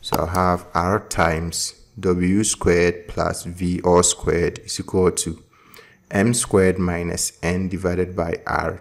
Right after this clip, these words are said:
times R. And so R and R will cancel each other out. And this will give us R times W squared plus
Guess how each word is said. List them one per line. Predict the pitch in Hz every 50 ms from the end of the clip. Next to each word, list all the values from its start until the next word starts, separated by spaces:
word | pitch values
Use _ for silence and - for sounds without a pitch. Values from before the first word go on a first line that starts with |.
| - -
times | - 82 80 85 87 - - - -
R. | 87 87 76 76 82 90 - - _ _ _ _ - _ _ _ -
And | 82 80
so | - - 85 87 - - -
R | 73 80 85 92 95 104 107 - -
and | 98 87 82 82 - _ _ -
R | - 80 82 87 90
will | -
cancel | - - - - 92 90 - 90 87
each | 82 - - -
other | - - - - -
out. | - - 87 85 - - - - - _ _ - - - - - - - _ _ _ -
And | 85 87 87
this | 110 117 -
will | 104 90
give | 95 101 101 101 95 90
us | 92 87 87 87 - - - - _ _ _ -
R | 82 85 90 98 107 117 127 143 147 - - - - - - -
times | - - 92 90 85 85 87 87 87 - - - - - _ _ _ _ _ _ _ _ _ _ _ _ _ -
W | 95 87 85 90 101 113
squared | 117 117 - - - 98 95 95 92 92 92 - - _ _ -
plus | - 101 92 90 85 85 87 - - - - - -